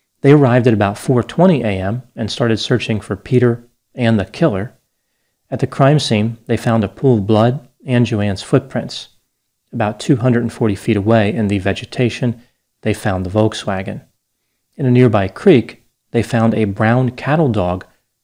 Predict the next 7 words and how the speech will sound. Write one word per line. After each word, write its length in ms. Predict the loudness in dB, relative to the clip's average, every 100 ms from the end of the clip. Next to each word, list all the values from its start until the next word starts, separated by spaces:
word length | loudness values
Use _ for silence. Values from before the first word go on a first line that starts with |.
| _
which 200 | -8 -4
had 140 | -4 -4
been 120 | -6
shot 320 | -4 -4 -4
to 80 | -4
death. 400 | -4 -6 -10 -20 _ _ _ _ _ _ _ _
Eventually, 560 | 0 2 2 0 -2